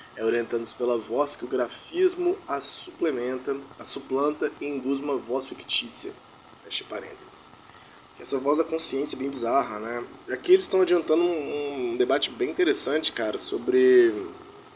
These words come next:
é, o que o Guattari vai ficar batendo muita tecla, né? Sobre semióticas, né? Sobre, como é que ele chama?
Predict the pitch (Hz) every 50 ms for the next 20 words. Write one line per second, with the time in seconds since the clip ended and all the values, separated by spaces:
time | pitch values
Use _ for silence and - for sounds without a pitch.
0 | - - - - - - - - - - - - - - 101 104 104 104 101 101
1 | 101 101 101 101 98 98 98 - - - - - - - - - - - - 123
2 | 117 120 117 117 135 123 123 120 120 117 - - 131 120 123 120 - 120 117 117
3 | 110 - 107 - - 127 131 131 - 113 107 113 113 117 117 117 107 - - 113
4 | 110 - 123 120 113 - - 135 131 127 117 117 127 139 135 131 - - - 101
5 | 95 101 107 107 110 104 - - - 104 101 110 117 113 113 110 107 104 101 104
6 | - 113 117 113 - 117 107 - - - 104 110